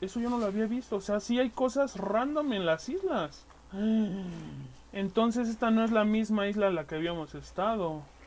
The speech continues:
Wow. ¿Saben que no hemos encontrado al, al güey este? ¿Cómo se llama?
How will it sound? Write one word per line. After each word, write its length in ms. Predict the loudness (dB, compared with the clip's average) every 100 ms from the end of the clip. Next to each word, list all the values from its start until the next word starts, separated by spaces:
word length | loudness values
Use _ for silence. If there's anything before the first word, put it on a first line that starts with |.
| -20 -20 -20 -20 -20 -14
Wow. 1000 | -2 2 4 4 2 2 2 2 0 -6 -12 -20 -20 -20 -20 -20 -8
¿Saben 200 | -6 -4
que 100 | -2
no 80 |
hemos 200 | -2 -2
encontrado 680 | -6 -8 -8 -2 0 0 -2 -4
al, 460 | -4 -4 -6 -8 -10
al 140 | -10 -4
güey 200 | -4 -4
este? 180 | -8 -8
¿Cómo 140 | -8
se 180 | -6 -6
llama? 300 | -6 -8